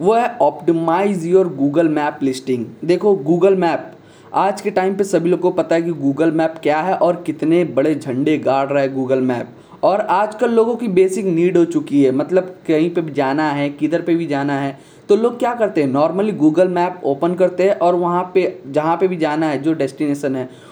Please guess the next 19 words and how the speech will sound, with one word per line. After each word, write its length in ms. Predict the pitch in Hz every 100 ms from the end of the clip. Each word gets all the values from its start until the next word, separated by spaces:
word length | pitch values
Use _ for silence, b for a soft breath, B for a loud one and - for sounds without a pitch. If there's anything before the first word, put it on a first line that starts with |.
| B
उसको 280 | 175 175 208
सिलेक्ट 360 | 196 185 190
करते 240 | 196 190 202
हैं 140 | 214
और 320 | 214 175 208
बस 360 | 196 208 190 - 131 131 - - -
सीधा 320 | 190 196 202
मैप 320 | 185 185 185
व्यू 140 | 190 190
पे, 280 | 196 196 190
अ, 140 | 151
क्लिक 340 | 170 180 175 -
करके 300 | 185 180 233 269 B B B B B - - - - -
उस 200 | 226 226
रास्ते 280 | 240 233 254
को 120 | 262
फॉलो 280 | 269 247 226
करते 300 | 175 - 151
हैं। 360 | 135 120 90